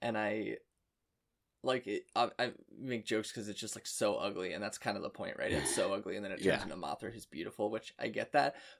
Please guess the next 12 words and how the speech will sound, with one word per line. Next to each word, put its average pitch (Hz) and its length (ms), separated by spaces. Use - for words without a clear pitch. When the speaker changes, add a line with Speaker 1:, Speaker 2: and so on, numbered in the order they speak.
Speaker 1:
But 160 120
I 160 100
do 160 220
feel 156 200
like, 131 140
'cause 123 160
we 117 80
see 120 220
it 117 100
so 104 240
often, 110 560
it, 180 240